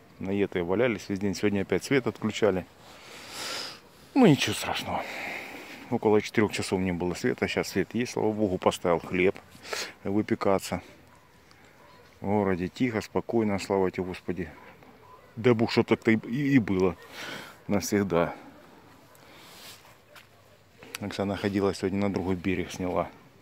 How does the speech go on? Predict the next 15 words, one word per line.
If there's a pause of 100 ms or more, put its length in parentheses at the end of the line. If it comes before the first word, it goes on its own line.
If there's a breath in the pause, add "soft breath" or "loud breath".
(560 loud breath)
Вон
туда,
на
ту
сторону. (1800 loud breath)
Оттуда
сняла
лиман. (1400 loud breath)
Это
прям,
не
знаю, (280 loud breath)
топить,
не
топить